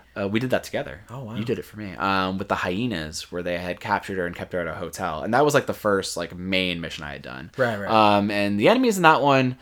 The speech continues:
Speaker 1: well, they were scaling. See, I was, like, a level two, you were a level eleven. So the game's like,
Speaker 2: <laughs>
Speaker 1: "Okay, we're gonna do this clever scaling system where we bring 'em to level nine."
Speaker 2: It's
Speaker 1: So
Speaker 2: not that clever.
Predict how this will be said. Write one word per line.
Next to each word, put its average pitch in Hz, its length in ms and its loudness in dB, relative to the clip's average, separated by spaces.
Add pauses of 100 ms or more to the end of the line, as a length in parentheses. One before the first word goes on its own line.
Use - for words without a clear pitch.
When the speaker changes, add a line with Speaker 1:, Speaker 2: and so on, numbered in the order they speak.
(380)
Speaker 1:
well, 127 340 10
they 135 100 8
were 139 120 8
scaling. 95 720 2 (100)
See, 92 300 -2
I 98 140 4
was, 160 120 6
like, 165 80 4
a 147 60 6
level 117 260 8
two, - 180 -2
you 110 220 2
were 127 100 4
a 117 40 6
level 104 240 4
eleven. 92 420 0
So 107 140 -4
the 110 80 -4
game's 120 220 0
like, - 120 2
Speaker 2:
<laughs> 202 60 8
Speaker 1:
"Okay, 202 140 8
we're 175 140 8
gonna 208 160 4
do 208 120 2
this 180 180 4
clever 160 340 4
scaling 156 320 4
system 110 360 -2
where 110 120 6
we 110 80 4
bring 110 180 4
'em 104 260 -4
to - 120 -8
level 92 300 -2
nine." 76 460 -8 (540)
Speaker 2:
It's - 120 -4
Speaker 1:
So 135 140 10
Speaker 2:
not 127 180 12
that 175 160 10
clever. 147 400 4